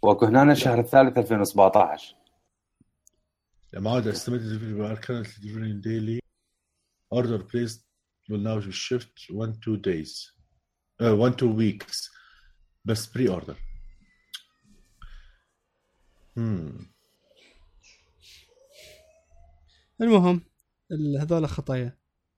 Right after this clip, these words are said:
Speaker 2: هذول كلش خطايا، لا، من ناحية
Speaker 3: يعني صدق أكله.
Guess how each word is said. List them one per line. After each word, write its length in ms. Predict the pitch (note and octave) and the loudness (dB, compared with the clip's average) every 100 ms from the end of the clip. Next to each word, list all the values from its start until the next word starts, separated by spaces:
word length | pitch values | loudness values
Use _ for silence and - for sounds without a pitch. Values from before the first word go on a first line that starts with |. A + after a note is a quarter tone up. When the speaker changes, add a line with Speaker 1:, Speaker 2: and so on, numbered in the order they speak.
| _ _ _ _ _ _ _ _ _ _ _ _ _ _ _ _ | _ _ _ _ _ _ _ _ _ _ _ _ _ _ _ _
Speaker 2:
هذول 220 | G#2 D3 | 6 6
كلش 360 | D3+ C3 E3+ G3 | 8 6 4 4
خطايا، 380 | F#3+ F#3+ E2 D#2+ | 0 -2 -4 -2
لا، 140 | C3+ | -2
من 200 | G2+ F2 | -2 -4
ناحية 400 | G#2+ A2+ G#2+ - _ C#3 F2+ | -6 -6 -8 -8 _ -10 -4
Speaker 3:
يعني 260 | D#3+ D#3+ D#3+ | -2 0 0
صدق 360 | - G#3 E3 | 0 0 0
أكله. 380 | D3+ D3 B2 - | -2 -2 -2 -4